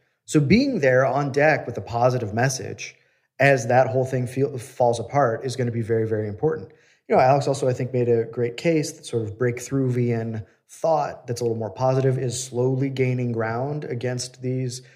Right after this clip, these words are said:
environmental orgs. And as you've seen in Canada, it is possible to flip people. Like, I'm glad also in America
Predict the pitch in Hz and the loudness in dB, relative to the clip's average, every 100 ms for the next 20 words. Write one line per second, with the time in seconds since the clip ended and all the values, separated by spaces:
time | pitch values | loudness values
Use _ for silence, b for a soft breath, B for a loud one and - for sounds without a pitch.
0 | b b 127 127 123 127 135 147 156 156 | b b 2 2 2 0 0 2 2 0
1 | 147 151 165 170 160 226 - 156 139 120 | -4 0 2 2 0 -4 -2 -2 -2 0
2 | 165 175 127 123 143 151 151 165 156 - | 0 2 2 0 0 -2 0 0 0 -2
3 | 139 143 135 113 101 - 123 - - - | -2 -2 -2 -4 -6 -8 -10 -10 -14 -16
4 | - - _ _ _ _ _ 139 131 - | -18 -20 _ _ _ _ _ 2 2 2
5 | 139 180 214 147 143 190 196 147 143 143 | 2 2 2 0 4 6 8 6 4 4
6 | 175 180 147 131 160 196 135 120 110 104 | 4 2 0 2 2 4 2 0 -4 -4